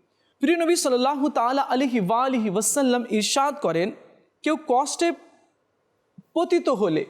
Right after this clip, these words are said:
অন্য কোনো মুসলমান যদি তাকে সমবেদনা প্রকাশ করতে চায়, তবে আল্লাহ তাআলা তাকে জান্নাতের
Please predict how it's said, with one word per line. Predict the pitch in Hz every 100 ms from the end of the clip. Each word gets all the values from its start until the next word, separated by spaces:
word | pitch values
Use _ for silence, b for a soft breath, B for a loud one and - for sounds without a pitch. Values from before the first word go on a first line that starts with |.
| - _ _ _ _ _ _ _ _ _ _ _ _ _ _ -
অন্য | 311 370
কোনো | 392 320 294
মুসলমান | 240 233 - 247 220 240 285 302
যদি | 240 294 214 220
তাকে | 220 220 220 202
সমবেদনা | 208 - 220 220 220 202 262 240 285 233
প্রকাশ | 233 208 202 247 269 277 -
করতে | - 349 349 240 180
চায়, | - 175 143 139 - - _ _ _ _ _ _
তবে | 269 277 311
আল্লাহ | 254 269 285 277
তাআলা | 208 208 254 202
তাকে | 220 214 220 220 196 156 156 - 269
জান্নাতের | 294 320 330 339 339 254 196